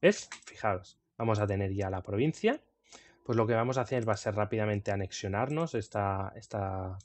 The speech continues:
provincia. Vamos a coger, como siempre, su, su dinerito, siem-, ah, siempre sin intentar que no nos <laughs> salga más, em, más inflación, que ya tenemos suficiente, que ahora la vamos a, ahora la vamos a mirar, porque, porque recuerdo que era un problema serio, ¿no?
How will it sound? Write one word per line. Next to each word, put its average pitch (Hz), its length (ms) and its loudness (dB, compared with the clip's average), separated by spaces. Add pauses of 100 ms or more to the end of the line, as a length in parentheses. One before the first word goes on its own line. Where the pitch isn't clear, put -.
provincia. 135 420 -2
Vamos 107 260 4
a 101 60 -4
coger, 101 340 -6
como 101 160 -2
siempre, 107 280 -6
su, 104 480 -4 (520)
su 127 260 2
dinerito, 120 600 4
siem-, 165 560 2
ah, 135 440 4
siempre 151 440 0
sin 139 220 -2
intentar 123 540 0
que 135 120 -4
no 123 100 0
nos 117 320 -2
<laughs> - 260 -2
salga 123 380 2
más, 113 580 0 (600)
em, 113 800 4 (1040)
más 117 180 2
inflación, 127 580 4
que 131 120 4
ya 107 100 6
tenemos 120 260 2
suficiente, 107 540 -2
que 110 60 0
ahora 107 180 4
la 113 80 4
vamos 101 340 0
a, 98 220 0
ahora 117 300 2
la 110 80 2
vamos 104 280 0
a 104 40 -4
mirar, 101 440 0
porque, 95 560 -8
porque - 300 -6
recuerdo 107 440 0
que 120 120 -2
era 107 120 4
un 101 80 -2
problema 101 400 0
serio, 127 320 -2
¿no? 123 180 0